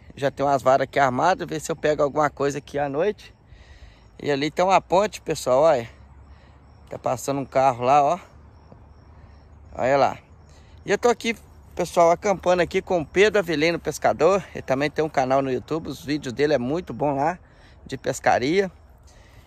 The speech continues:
E aí ele, semana que vem eu vou começar a fazer, entrar nas panhas de café, pessoal. <laughs> Aí eu não vou ter prazo pra, pra pescar, não.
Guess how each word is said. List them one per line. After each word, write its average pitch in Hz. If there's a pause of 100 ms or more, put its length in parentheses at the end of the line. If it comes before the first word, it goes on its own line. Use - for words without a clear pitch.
E 143
aí 170
ele, 202 (220)
semana 165
que 156
vem 151
eu 185
vou 196
começar 165
a -
fazer, 151 (140)
entrar 147
nas 151
panhas 185
de 156
café, 170
pessoal. 135 (120)
<laughs> -
Aí 127
eu 160
não 170
vou 160
ter 170
prazo 156
pra, 156 (1120)
pra 139 (220)
pescar, 170
não. 135